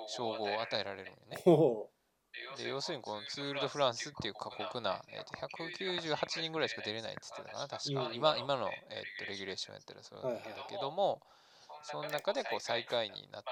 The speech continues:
Speaker 1: まあ、要するにこう過酷な戦いをこう、まあ、き-、えーっと、脱落とかもあるから、その戦い抜いたと。
Speaker 2: うん。
Speaker 1: で、それを、まあ、えーっと、称号として、まあ、なんかこう、まあ、ひ-、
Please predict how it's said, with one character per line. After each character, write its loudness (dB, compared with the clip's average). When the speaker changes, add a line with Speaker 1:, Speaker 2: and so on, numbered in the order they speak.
Speaker 1:
ま 4
あ、 6
要 4
す -2
る 0
に -6
こ -4
う -8
過 -6
酷 0
な 0
戦 0
い 4
を 0
こ -10
う、 -8
ま 0
あ、 -2
き-、 -10
え -2
ー -4
っ -10
と、 -8
脱 2
落 4
と -4
か -4
も -4
あ 0
る 0
か 0
ら、 4
そ -2
の 2
戦 6
い 4
抜 -2
い -4
た -6
と。 -16
Speaker 2:
う 0
ん。 2
Speaker 1:
で、 -4
そ -6
れ 2
を、 2
ま 6
あ、 0
え -6
ー -14
っ -14
と、 -12
称 -4
号 -4
と -4
し -2
て、 2
ま 4
あ、 -2
な -8
ん -16
か -12
こ -12
う、 -4
ま 8
あ、 4
ひ-、 -6